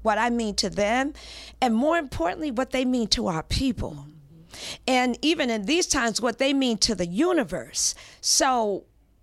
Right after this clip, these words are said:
no, I, I, I do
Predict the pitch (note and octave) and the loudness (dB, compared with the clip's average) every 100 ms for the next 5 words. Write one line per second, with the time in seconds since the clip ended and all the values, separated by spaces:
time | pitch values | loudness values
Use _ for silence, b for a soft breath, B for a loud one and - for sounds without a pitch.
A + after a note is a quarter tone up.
0 | _ - C4+ D4+ C#4+ E3+ C#3 - - - | _ -4 -2 0 0 0 -2 -10 -10 -2
1 | A#3 G3+ B3 C4+ C4+ - _ _ - - | -2 0 0 0 -2 -6 _ _ -20 -20
2 | _ _ _ _ _ b b b b - | _ _ _ _ _ b b b b -10
3 | C4+ D4+ | -8 -8